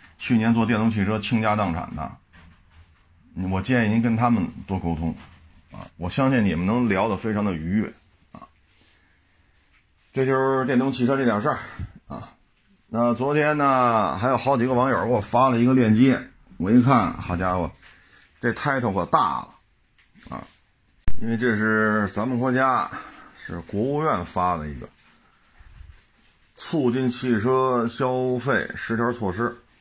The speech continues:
啊，我大家咱们就分享一下吧啊。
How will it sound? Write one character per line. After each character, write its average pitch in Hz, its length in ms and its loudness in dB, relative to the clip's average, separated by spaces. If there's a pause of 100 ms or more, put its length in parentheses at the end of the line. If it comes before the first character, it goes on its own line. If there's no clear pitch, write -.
(140)
啊， - 280 -14
我 87 120 -10
大 98 100 -4
家 113 380 0 (1600)
咱 87 100 -10
们 110 100 -2
就 104 60 0
分 170 220 -2
享 85 200 0
一 85 40 -6
下 92 180 0
吧 - 160 -10 (280)
啊。 - 140 -16